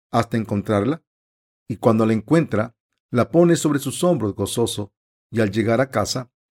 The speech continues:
reúne a sus amigos y vecinos, diciéndoles, 'Gozaos conmigo,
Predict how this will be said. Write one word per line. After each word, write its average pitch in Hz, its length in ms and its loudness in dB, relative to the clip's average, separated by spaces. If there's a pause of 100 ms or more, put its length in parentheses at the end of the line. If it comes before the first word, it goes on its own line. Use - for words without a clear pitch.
(140)
reúne 120 440 2
a - 20 -2
sus 110 220 -6
amigos 143 500 0
y 170 80 -4
vecinos, 156 500 -2
diciéndoles, 85 640 -6 (760)
'Gozaos 117 480 0
conmigo, 113 560 -2